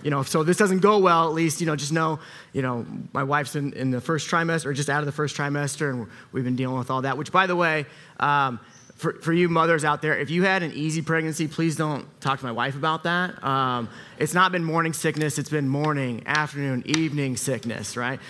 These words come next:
So we're, we're, we're looking forward to, uh, hopefully this baby being awesome because it's taken a toll on,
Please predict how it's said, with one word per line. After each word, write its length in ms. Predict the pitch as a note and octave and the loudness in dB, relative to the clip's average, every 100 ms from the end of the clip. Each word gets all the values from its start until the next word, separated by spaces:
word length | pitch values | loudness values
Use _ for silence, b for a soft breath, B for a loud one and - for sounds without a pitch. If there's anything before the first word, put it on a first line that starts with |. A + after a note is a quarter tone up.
| B - | B -6
So 220 | - D#3 | 0 2
we're, 360 | D3+ E3 D3+ D#3 | 4 4 2 2
we're, 240 | D3+ D3+ | 0 0
we're 160 | A#2 D3 | 0 0
looking 280 | D3+ D3 | 0 -2
forward 400 | C3 C#3+ C#3 C3+ | -2 -2 0 -2
to, 340 | - C3+ B2+ A#2+ B2+ B - | -2 -2 -2 -4 -10 B -8
uh, 180 | A#2 A#2 | -6 -4
hopefully 380 | A#2 B2+ C3 B2 | -4 -2 -2 -2
this 240 | B2+ A2+ | -2 -4
baby 300 | G#2+ B2 A#2+ | -4 -2 -2
being 240 | A#2 A#2 | -2 -2
awesome 400 | - A#2 A#2 A2 | -2 -2 -2 -4
because 420 | G#2+ A2 A#2 A2 G2+ | -4 -4 -4 -4 -6
it's 160 | F#2+ | -8
taken 220 | - A2+ | -6 -4
a 80 | G#2+ | -6
toll 300 | G#2 A#2+ A2+ | -4 -4 -2
on, 260 | A2 A2 | -2 -4